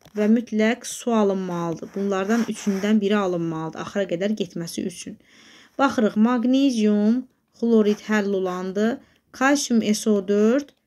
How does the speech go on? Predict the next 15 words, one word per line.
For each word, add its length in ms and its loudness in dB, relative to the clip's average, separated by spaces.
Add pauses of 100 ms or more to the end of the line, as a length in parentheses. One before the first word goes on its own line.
(160)
çöküntüdür. 560 2
Onda 280 0
bu 100 0
reaksiya 400 0
getməyəcək. 560 -2
Çünki 720 0 (400)
reaksiyanın 580 2
getməyi 500 2
üçün 360 -2
başlanğıcda, 880 -2 (420)
e, 360 4
həll 300 4
olanlar 360 4
olmalıdır 540 -2
mütləq. 400 2